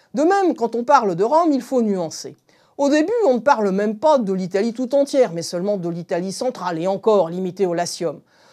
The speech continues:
Rome se débarrasse très progressivement et très difficilement de ses puissants voisins.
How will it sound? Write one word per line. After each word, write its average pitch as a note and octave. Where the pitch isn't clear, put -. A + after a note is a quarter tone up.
Rome A3+
se G#3
débarrasse F#3
très A#3
progressivement G#3+
et A3
très C4+
difficilement C4+
de A3+
ses G#3+
puissants G#3
voisins. G#3